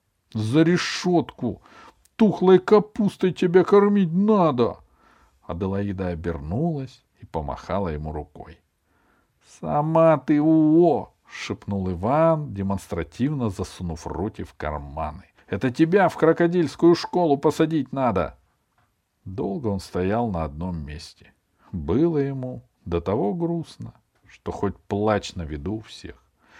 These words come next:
Он даже кулаками погрозил кому-то и побрел домой,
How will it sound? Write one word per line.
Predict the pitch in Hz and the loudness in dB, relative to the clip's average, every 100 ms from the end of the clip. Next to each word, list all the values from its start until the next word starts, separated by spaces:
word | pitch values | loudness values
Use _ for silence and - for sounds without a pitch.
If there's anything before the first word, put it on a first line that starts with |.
| - _ | -20 _
Он | 98 98 | -6 0
даже | 107 101 | 0 0
кулаками | 107 123 123 123 139 120 | -2 4 4 4 2 2
погрозил | - 113 120 120 113 101 | 0 2 4 2 2 -2
кому-то | - 101 85 - - _ | -4 -6 -6 -10 -20 _
и | 214 | -8
побрел | 196 139 101 131 127 | -2 0 2 2 2
домой, | 104 92 95 82 | 0 0 0 -4